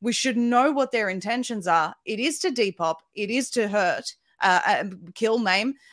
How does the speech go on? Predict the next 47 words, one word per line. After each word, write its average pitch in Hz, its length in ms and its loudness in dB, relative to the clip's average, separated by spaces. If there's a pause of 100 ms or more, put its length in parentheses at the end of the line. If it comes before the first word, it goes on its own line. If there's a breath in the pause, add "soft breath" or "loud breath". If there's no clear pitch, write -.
(160 soft breath)
Um, 226 340 2 (140)
and, 233 440 2 (200)
you 247 120 -4
know, 214 320 0 (120)
and 240 120 0
they'll 254 120 6
continue 277 560 2
doing 262 300 2
that 202 140 4
as 180 140 -2
long 247 240 2
as 254 140 -2
the 202 100 -2
people 220 580 -2 (140 soft breath)
aren't 214 220 4
aware. 233 340 4
Now, 190 220 2 (240 loud breath)
we 302 440 0
are - 160 6
surrounded 226 640 2
by 208 160 2
people, 214 500 -6
uh, - 140 -6
you 247 160 -4
know, 214 80 0
e-, 190 200 2 (100)
echo 277 260 2
chambers 214 420 -4
all 214 140 0
the 196 80 -6
time 277 400 2
on 214 100 0
some 220 200 -4
of 190 60 -4
these 185 200 -4
social 202 260 -4
media 220 360 -2
platforms. 185 480 -2
It's 190 100 -8
just 247 160 -4
the 208 80 -6
way 196 140 0
that 175 160 -4
algorithms 190 680 0
work. 285 360 0
You 208 80 -4
know, 202 160 4